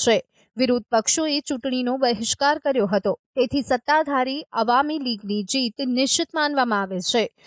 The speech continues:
અને શેખ હસીના ફરી બાંગ્લાદેશના વડાપ્રધાન બની શકે છે. મતદાન શરૂ થયા બાદ શેખ હસીનાએ પુત્રી અને પરિવારની સાથે ઢાકા સિટી કોલેજમાં મતદાન કર્યું.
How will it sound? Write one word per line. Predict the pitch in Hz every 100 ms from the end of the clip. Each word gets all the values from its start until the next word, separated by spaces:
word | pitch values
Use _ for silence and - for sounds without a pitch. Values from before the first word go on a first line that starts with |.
| - -
અને | 277 330 370
શેખ | - 277 233
હસીના | 240 220 226 202 202
ફરી | - 269 294 294
બાંગ્લાદેશના | 269 254 233 220 285 - 220 226
વડાપ્રધાન | 233 262 269 262 254 285 311
બની | 262 240
શકે | - 185 185 185
છે. | - 220 180 - _ _ _ _ _ _ _ _ _ _
મતદાન | 302 285 349 403 392
શરૂ | 349 320
થયા | 277 240
બાદ | 214 208 214 254 269
શેખ | - 247 233
હસીનાએ | 247 262 320 302 208 220
પુત્રી | 277 - 339 359
અને | 294 277
પરિવારની | 254 226 220 254 302 320 -
સાથે | 262 208 220 196
ઢાકા | 240 247 302 330
સિટી | 311 285 262
કોલેજમાં | 247 208 196 220 214 254
મતદાન | 247 214 208 196
કર્યું. | 208 202